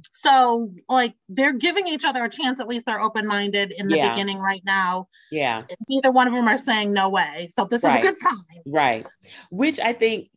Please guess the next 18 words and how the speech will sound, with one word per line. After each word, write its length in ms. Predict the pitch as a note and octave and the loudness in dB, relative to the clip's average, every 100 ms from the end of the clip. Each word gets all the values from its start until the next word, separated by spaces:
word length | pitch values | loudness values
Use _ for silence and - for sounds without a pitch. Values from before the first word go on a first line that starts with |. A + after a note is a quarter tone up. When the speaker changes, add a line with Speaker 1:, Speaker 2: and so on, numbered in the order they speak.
| _ _ | _ _
Speaker 2:
is 160 | A3 A#3+ | -2 -2
important 400 | G#3+ B3 G#3+ F3+ | -4 -4 -4 -4
to 60 | |
note, 320 | F3+ F#3+ C4 G3 | -6 -6 -6 -8
because 420 | F#3+ G3 F3+ F3 | -4 -2 -2 -4
in 100 | F3+ | -6
the 80 | E3+ | -6
past, 360 | D3 A3+ C4 B3+ | -6 -4 -6 -4
I 60 | F3+ | -4
feel 260 | F#3 F3+ | -2 -4
like 360 | F3 E3 D3+ D3 _ _ _ | -2 -2 -2 -4 _ _ _
people 380 | - A3+ A3 G#3 | -8 -6 -2 -2
have 260 | G#3 E3+ - | 0 -2 0
always, 720 | D#3+ E3 F3 F3 E3 D#3+ D#3 - _ _ _ _ _ _ _ _ _ _ - | 0 2 0 -2 -2 -4 -8 -16 _ _ _ _ _ _ _ _ _ _ -6
I 60 | E3+ | -6
shouldn't 240 | G3+ F3+ | -6 -4
say 100 | E3 | -4
always, 460 | - A#2+ G#2 - | -2 -2 -4 -10